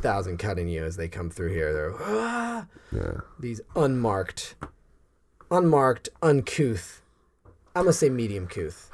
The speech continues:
Speaker 2: I could have taken that other defensive ability, but it's fine. <laughs>
Speaker 1: It's fine. It's fine 'cause that missed. Seven.
Speaker 2: Seven.
Speaker 1: Oh, another crit.
Speaker 2: Okay.
Speaker 1: Another one gets you good.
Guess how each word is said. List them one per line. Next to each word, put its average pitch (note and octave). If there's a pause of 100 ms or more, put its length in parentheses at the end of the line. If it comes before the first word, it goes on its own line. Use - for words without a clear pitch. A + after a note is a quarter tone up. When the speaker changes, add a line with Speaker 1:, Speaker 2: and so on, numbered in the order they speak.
(220)
Speaker 2:
I A#2+
could C#3+
have B2+
taken B2
that A2+
other G#2
defensive F#2
ability, F2+
but E2
it's -
fine. F#2 (220)
<laughs> -
Speaker 1:
It's -
fine. F2 (220)
It's -
fine E2
'cause F#2
that D#2+
missed. D2+ (540)
Seven. D#2
Speaker 2:
Seven. F#2 (1080)
Speaker 1:
Oh, G#3+
another G3
crit. A#3+ (340)
Speaker 2:
Okay. -
Speaker 1:
Another E3+
one D#3
gets -
you D#3+
good. F#3+